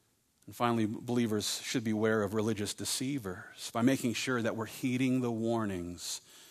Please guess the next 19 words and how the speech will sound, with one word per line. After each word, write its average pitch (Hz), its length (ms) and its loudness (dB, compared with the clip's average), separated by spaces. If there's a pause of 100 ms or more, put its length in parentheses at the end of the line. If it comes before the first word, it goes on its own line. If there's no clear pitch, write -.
(300)
of 113 180 0
those 143 320 6
who 165 80 2
have 135 100 2
been 131 140 2
called 120 360 0
to 123 180 -4
oversee 107 640 -2
the 92 120 -6
flock. - 520 -6 (1400)
And 110 100 0
as 110 100 2
we 113 80 0
do 120 160 4
these 110 280 2
things, 117 880 -4 (880)
we 104 80 -2
will 110 340 4
become 110 640 0